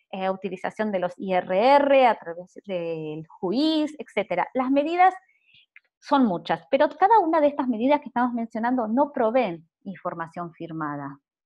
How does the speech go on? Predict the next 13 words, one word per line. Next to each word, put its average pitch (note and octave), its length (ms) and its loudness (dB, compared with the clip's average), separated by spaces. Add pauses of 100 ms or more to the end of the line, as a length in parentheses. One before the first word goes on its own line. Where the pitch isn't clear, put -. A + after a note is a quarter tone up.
(240)
¿sí? D4 320 -4
No C#4 400 0
está A#3+ 440 -4
garantizado B3+ 1300 0 (500)
que B3+ 460 0 (540)
la G3 120 0
información G3+ 720 -4
que G#3 100 -8
estamos A3 320 -4
recibiendo G#3 420 -6
es G#3+ 60 -4
la F3+ 140 -4
correcta. D#3+ 400 -12